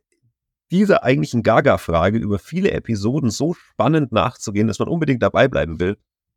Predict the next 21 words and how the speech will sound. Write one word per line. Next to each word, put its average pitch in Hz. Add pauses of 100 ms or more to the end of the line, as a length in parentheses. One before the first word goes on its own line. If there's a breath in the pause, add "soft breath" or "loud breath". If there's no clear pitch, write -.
Ja, 113
das -
ist -
natürlich 117
herrlich. 73
Und 85
der 95
ist, 98
finde 101
ich, -
ein 104
sehr 98
gutes 104
Beispiel 95
dafür, 95
was - (540)
Storytelling 120
aus -
so 139
einer 139 (540)
eigentlich 131